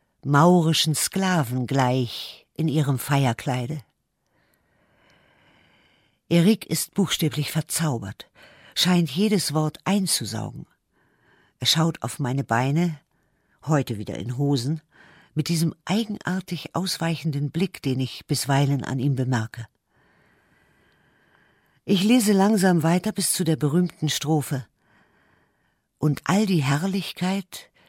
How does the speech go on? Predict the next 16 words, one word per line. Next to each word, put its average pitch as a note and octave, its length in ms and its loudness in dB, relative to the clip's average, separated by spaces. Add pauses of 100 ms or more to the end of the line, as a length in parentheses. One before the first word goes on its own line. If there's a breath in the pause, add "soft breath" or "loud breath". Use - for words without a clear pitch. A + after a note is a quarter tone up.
(240 soft breath)
Schenkel F3 680 0
und - 280 -8
Arm F3+ 460 0
und - 260 -6
Bein, F3 520 0 (640 loud breath)
glänzend G3 640 2
und D3+ 160 -2
schwanengleich D#3+ 960 2
in C3 160 -2
sanfter D#3 520 2
Biegung E3 500 0
schwellen, F#3 580 0 (560 loud breath)
sah F3 360 4
mein C3 300 2
entzückter - 540 -2
Blick, - 460 -4